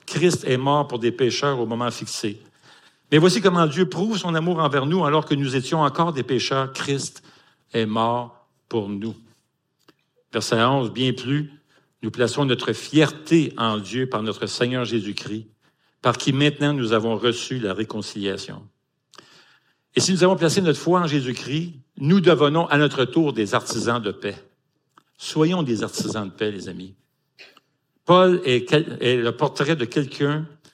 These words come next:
encourageant et même plaidant pour le pardon, pour la réconciliation. Et ce qu'on voit dans cette lettre, c'est un portrait en miniature de cette vérité,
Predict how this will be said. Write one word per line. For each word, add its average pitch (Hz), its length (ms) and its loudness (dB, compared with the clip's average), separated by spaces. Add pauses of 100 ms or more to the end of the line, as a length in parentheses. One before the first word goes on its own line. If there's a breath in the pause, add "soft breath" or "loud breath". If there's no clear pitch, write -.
(1500 soft breath)
encourageant 165 760 6
et 160 200 0
même 147 200 0
plaidant 160 500 2
pour 127 120 -2
le 120 160 0
pardon, 117 400 -2
pour 110 140 -4
la 104 120 0
réconciliation. 104 840 -6 (1300 loud breath)
Et 151 60 4
ce 127 80 2
qu'on 151 160 2
voit 160 140 2
dans 175 100 0
cette 127 220 -2
lettre, 147 180 2
c'est 135 160 -2
un 127 80 0
portrait 123 300 -4
en 143 60 0
miniature 135 460 -2
de 127 80 -2
cette 113 200 -4
vérité, 123 600 -6